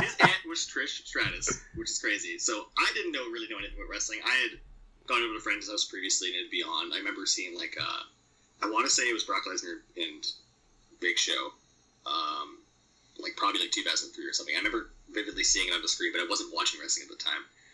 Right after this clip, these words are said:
And I always knew my friend's aunt was Trish Stratus, and he'd always do these,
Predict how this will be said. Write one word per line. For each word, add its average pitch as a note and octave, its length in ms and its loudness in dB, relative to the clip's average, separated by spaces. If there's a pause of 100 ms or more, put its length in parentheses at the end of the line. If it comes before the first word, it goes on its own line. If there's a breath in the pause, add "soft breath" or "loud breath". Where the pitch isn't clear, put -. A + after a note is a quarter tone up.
(680 soft breath)
And E3 100 4
I E3 80 6
always D3+ 180 4
knew C#3+ 220 2
my B2 80 2
friend's B2 320 4
aunt A2+ 160 4
was F#2+ 160 -8 (160)
Trish - 320 0
Stratus, F#2+ 280 0
and G2 60 -6
he'd G2 100 -2
always A2 340 2
do G2 180 0
these, F2+ 400 -2